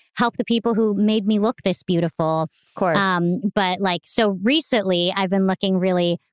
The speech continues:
Speaker 1: cool and whatever. Um, but that's just been, I'm gonna go back to just selfies, like, pretty <laughs> soon. It's really bad.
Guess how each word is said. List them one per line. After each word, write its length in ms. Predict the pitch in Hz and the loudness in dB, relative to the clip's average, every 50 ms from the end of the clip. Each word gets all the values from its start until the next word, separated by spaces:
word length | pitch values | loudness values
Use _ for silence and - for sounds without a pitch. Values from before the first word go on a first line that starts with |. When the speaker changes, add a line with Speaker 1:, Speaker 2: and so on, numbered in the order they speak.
| _ | _
Speaker 1:
cool 520 | - - 247 208 190 185 180 190 196 202 220 - _ | -2 2 2 4 4 4 2 2 0 0 -2 -4 _
and 220 | - 202 208 202 | 0 0 2 2
whatever. 600 | 190 196 190 185 175 175 190 185 180 185 202 226 226 _ _ _ _ _ _ _ _ - | 2 2 0 0 0 0 0 0 0 0 0 -2 -4 _ _ _ _ _ _ _ _ -2
Um, 460 | 220 208 202 190 180 180 180 180 165 - _ _ _ _ _ _ _ _ - 220 - | 0 0 0 0 0 0 0 -2 -4 -8 _ _ _ _ _ _ _ _ -6 -4 -2
but 260 | 226 214 202 196 180 | -2 -2 -2 -2 -2
that's 520 | 196 190 208 202 196 - - - - - - - | -2 -2 -2 -2 -4 -6 -10 -12 -14 -14 -6 -4
just 280 | - 220 196 - - _ | -2 -2 -2 -4 -6 _
been, 280 | - 214 196 185 190 - | -2 0 0 0 -2 -2
I'm 220 | - 220 220 220 214 | -2 0 0 2 2
gonna 240 | - 226 226 214 202 | 2 0 0 0 0
go 220 | 165 208 196 185 | 0 0 0 0
back 220 | 190 185 180 180 - - | 0 -2 -2 -4 -4 -6
to 100 | - 196 151 - | -6 -6 -6 -4
just 400 | - - 196 185 170 - - - | -4 -2 -2 -2 -2 -6 -8 -12
selfies, 640 | - - - 196 175 175 170 - - 165 170 180 185 220 226 - - | -10 -6 -2 0 0 0 0 -2 -2 -2 0 2 4 2 2 4 4
like, 180 | - 190 180 - | 2 2 2 2
pretty 260 | - - 220 208 208 | 2 2 4 4 4
<laughs> 80 | 330 330 | 4 4
soon. 120 | - 339 302 | 4 6 6
It's 640 | 311 320 339 370 359 349 403 381 370 403 - - - | 6 6 4 4 4 4 4 4 2 2 2 0 0
really 280 | 403 302 269 277 269 277 | 0 0 2 2 0 0
bad. 360 | 254 247 240 240 233 233 220 | 0 0 0 -2 -2 -4 -4